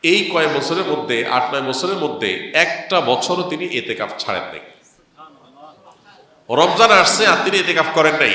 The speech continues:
এটা কোনোদিন হয় নাই। যে আমল নবীজি সাল্লাল্লাহু আলাইহি সাল্লাম জীবনে কখনো ছাড়েন নাই, আমরা বেশিরভাগ মানুষ এখানে আছি যারা জীবনে সেটা একবার করি নাই। এর চেয়ে বড় দুর্ভাগ্য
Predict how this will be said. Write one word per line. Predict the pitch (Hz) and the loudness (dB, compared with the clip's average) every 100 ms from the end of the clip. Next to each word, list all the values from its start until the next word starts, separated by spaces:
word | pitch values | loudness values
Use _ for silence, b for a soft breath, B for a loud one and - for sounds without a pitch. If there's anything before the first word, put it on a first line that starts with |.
| 90 | -2
এটা | - | -6
কোনোদিন | 135 147 156 160 - | -6 -6 -6 -6 -2
হয় | 101 | -2
নাই। | 90 87 76 - - _ _ _ _ _ _ - | -2 -6 -10 -20 -20 _ _ _ _ _ _ 0
যে | 143 | 4
আমল | 151 175 | 6 4
নবীজি | 180 151 151 165 | 2 0 0 -2
সাল্লাল্লাহু | 175 156 151 - | -2 0 -2 0
আলাইহি | |
সাল্লাম | 160 156 | -2 -2
জীবনে | 135 131 135 135 | -4 -4 -4 -6
কখনো | 151 147 147 | -6 -6 -4
ছাড়েন | - 127 147 | 0 2 2
নাই, | - 175 - - - - - - _ | 4 4 4 2 -4 -10 -18 -20 _
আমরা | 127 131 151 | -2 0 0
বেশিরভাগ | 143 135 135 185 160 165 127 | 0 0 -2 -2 -2 -2 -2
মানুষ | 117 120 175 - - - - - - _ _ _ _ | -2 0 -2 -4 -6 -8 -12 -18 -20 _ _ _ _
এখানে | - 131 135 | -10 -6 -4
আছি | 127 127 160 | -2 -4 -4
যারা | 101 120 165 190 - | -4 -2 -4 -6 -8
জীবনে | 113 110 107 | -10 -8 -8
সেটা | 95 113 | -8 -6
একবার | 110 - 95 92 - | -6 -6 -8 -8 -8
করি | 143 139 | -8 -6
নাই। | 92 78 - - - - - _ _ _ _ | -8 -12 -16 -20 -20 -18 -18 _ _ _ _
এর | 175 | -8
চেয়ে | - 208 | -6 -4
বড় | 196 | -2
দুর্ভাগ্য | 143 131 143 139 | -2 -2 -2 -4